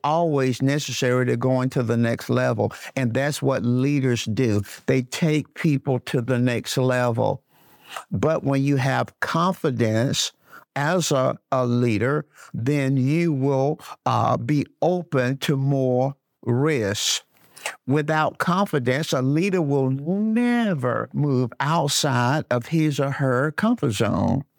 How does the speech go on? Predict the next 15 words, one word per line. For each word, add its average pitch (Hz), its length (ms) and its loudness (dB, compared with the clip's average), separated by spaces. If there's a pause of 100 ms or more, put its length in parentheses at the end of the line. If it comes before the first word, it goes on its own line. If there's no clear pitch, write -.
(280)
Consequently, 165 880 0 (240)
that 135 320 0
leader 147 320 2
will 131 280 0
never 143 640 0
reach 139 480 0
his 139 300 0
or 139 120 0
her 127 360 0 (280)
full 95 400 0
potential. - 920 -2 (440)
Number 180 340 0
five, 123 580 0
when 131 320 2
leaders 170 680 -2